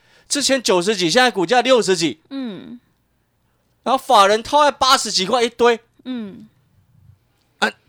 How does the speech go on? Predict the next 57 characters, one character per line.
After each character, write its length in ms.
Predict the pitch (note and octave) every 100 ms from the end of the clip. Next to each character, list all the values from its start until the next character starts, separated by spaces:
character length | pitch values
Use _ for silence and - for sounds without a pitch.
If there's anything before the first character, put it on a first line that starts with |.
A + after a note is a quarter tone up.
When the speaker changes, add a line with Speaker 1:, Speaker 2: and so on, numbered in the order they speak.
| _
Speaker 1:
那 100 | G#3+
他， 220 | - A3
他 180 | A3+ A#3
从 180 | A3 F#3+
六 160 | B3
十 120 | G#3+ F3+
几 160 | E3
块 160 | C#3+ G3
自 180 | - G#3
救 160 | G3+
到 120 | G3+
八 200 | F3 F3+
十 100 | F3
几 140 | D3 A2+
块， 160 | D3+
可 100 | C#3
不 80 | A#2
可 160 | A2+ A#2
以 140 | G#2+
嘛？ 180 | F2 F2 -
Speaker 2:
嗯， 300 | A3+ G3+ F3 -
可 200 | G3 F3+
以 180 | G3+ -
的。 300 | - A2+ D4+ _ _ _
Speaker 1:
哎， 160 | A#3 B3
那 140 | D#4+
也 100 | A#3+
不 140 | G#3
错 280 | A3 D#4+ D4
啊。 220 | B3 B3 A#3+
Speaker 2:
是。 460 | - - A3+ G3+
Speaker 1:
从 240 | G3+ B3+ C4
六 180 | E4
十 140 | D4+ C4
几 160 | A3
块 160 | F#3+ C4
自 220 | A3+ D4
救 160 | A#3+ C4+
到 100 | C4+
八 240 | C4 B3+
十 140 | B3+ A3+
几 160 | E3
块， 120 | E3
或 140 | A3 B3
者 100 | G3
是 80 | A3+
从 240 | A3+ G#3+
九 220 | G#3 F3
十 140 | E3+ G#3+
几 120 | F3+
块 160 | F#3
自 200 | A3+ A#3+
救 120 | A3+ A#3
到 140 | A#3+
一 80 | B3
百 180 | F3 C#3+
三 160 | G3